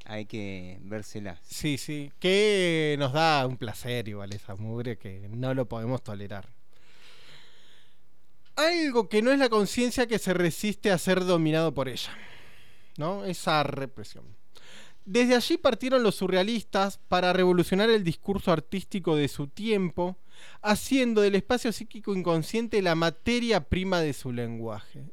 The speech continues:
Speaker 2: Esto es, traducido al oyense, es eso que querés sacarte de encima, lo vamos a poner en el centro de la escena.
Speaker 1: Exactamente.
Speaker 2: Y para los surrealistas,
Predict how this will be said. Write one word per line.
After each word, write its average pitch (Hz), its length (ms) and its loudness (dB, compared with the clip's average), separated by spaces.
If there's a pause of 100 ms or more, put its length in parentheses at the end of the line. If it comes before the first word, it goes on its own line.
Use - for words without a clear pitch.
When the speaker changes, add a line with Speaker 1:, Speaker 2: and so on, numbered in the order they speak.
(120)
Speaker 2:
Esto 208 480 4
es, 156 240 2
traducido 156 1080 2 (420)
al 143 480 0
oyense, 180 800 0 (540)
es 170 380 0 (200)
eso 220 360 4
que 175 160 0
querés 180 300 2
sacarte 180 420 0
de 156 180 2
encima, 190 500 -2
lo 156 140 -2
vamos 175 300 0
a 139 60 0
poner 143 300 -2
en 127 180 -2
el 113 60 -6
centro 120 400 -4
de 110 120 -4
la 113 80 -6
escena. 107 500 -10
Speaker 1:
Exactamente. 101 920 -10 (1120)
Speaker 2:
Y 208 200 -4
para 220 260 2
los 214 160 4
surrealistas, 240 720 0